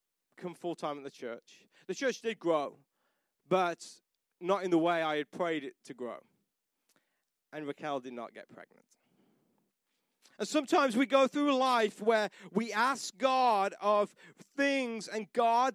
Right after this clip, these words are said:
does not answer. And we ask God, "Why? Why are you not answering my prayer?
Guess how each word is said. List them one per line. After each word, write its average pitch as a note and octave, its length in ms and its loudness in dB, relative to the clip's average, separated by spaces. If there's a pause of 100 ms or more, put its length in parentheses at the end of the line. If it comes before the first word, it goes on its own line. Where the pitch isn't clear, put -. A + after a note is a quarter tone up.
does C4 200 -6
not G#3+ 280 0 (120)
answer. A#3+ 600 -6 (680)
And A#3+ 140 0
we C#4 120 2
ask C4 280 -2
God, B3+ 320 2
"Why? A#3 480 0 (260)
Why C#4 440 2
are B3+ 120 -2
you C#4 100 0
not C4 200 2
answering A#3+ 440 -2
my A3+ 160 -2
prayer? B3 440 -2